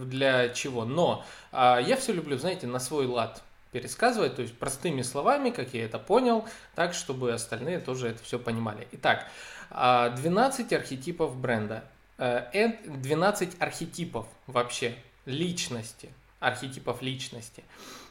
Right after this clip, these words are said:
Э, это двенадцать устоявшихся образов, а, которые каждый из нас интуитивно понимает, и они у нас, знаете, практически за годы,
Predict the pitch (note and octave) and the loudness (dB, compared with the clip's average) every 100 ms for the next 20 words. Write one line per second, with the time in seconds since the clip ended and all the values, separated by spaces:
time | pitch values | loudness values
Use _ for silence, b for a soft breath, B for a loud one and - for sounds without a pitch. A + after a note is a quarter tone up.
0 | - - C#3+ C3 C3 D#3 B3+ A#3 D#3 E3 | -12 -2 2 4 2 2 2 2 2 2
1 | D#3+ G#3 - A#3+ - E3+ - C#3+ C3 C#3+ | 2 2 0 -8 -8 -6 0 2 4 2
2 | - F3+ - F3+ - D#3+ C3 B2+ B2 B2+ | 0 -6 -2 -2 0 0 0 0 0 -2
3 | D3+ - - B B - C3 B2+ C3 E3 | -8 -10 -20 B B 2 4 4 2 2
4 | C#4 D4+ C4 A3 - - F#3 D3 C3 C3 | 4 4 2 0 -4 2 4 4 -2 -4
5 | A#2+ B2 B2+ D#3 C#4 - - D#3 B2+ C3 | -6 -6 -4 2 2 0 -4 -6 -4 -6
6 | B2+ G#3 A#3 A3 G3+ G3+ F3 C#3 C3 B2 | -4 -2 2 4 2 0 0 0 2 0
7 | A2+ A2+ F3 B3+ - - G#3 F#3+ F#3+ D#3+ | 0 0 0 -2 -6 -8 -6 -4 -2 -2
8 | G3+ C#4 A#3+ F3 F#3 C3+ F#3+ F#3+ C#3+ - | 0 2 2 4 2 2 0 0 -4 -4
9 | C#3+ C#3 G3+ F3+ - D3+ D3 D#3 D3 D3 | -4 -4 -6 -8 -8 -4 2 2 2 -4
10 | C3+ E3 A3 G#3 D3 C#3 B2 A#2+ A2+ | -8 -2 6 6 6 2 -2 -2 -4